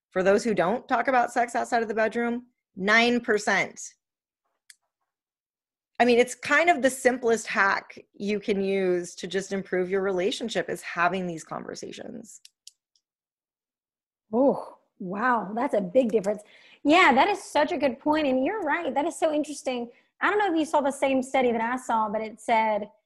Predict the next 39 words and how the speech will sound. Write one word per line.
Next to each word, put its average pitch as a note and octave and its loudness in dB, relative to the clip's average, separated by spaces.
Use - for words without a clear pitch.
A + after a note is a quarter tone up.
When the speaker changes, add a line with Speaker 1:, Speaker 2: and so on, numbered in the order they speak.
Speaker 2:
um, A3 -2
forty B3+ 4
percent A#3+ -4
of G#3+ -4
American G#3 -2
couples G3+ -4
are F3+ -4
sexless, C4+ -4
which A#3 -4
means A3+ 2
they A3 0
only G#3+ -4
have G#3 -6
sex G#3 -2
once G#3 -6
a F#3 -6
month G#3 -4
or A3 -2
less. G#3 -4
Did G#3+ 0
you C#4 4
hear C4 2
or A3+ 2
research A#3+ 2
anything A3+ -2
like A3 -6
that? A3+ -2
Speaker 1:
No, C4+ 6
I'm G#3+ 6
not C4 2
familiar A#3+ 4
with G3+ 2
that E3+ 6
study. F3 4
I E3+ 4
mean, E3+ 0
the F3 0
number E3+ 4
doesn't D#3+ 2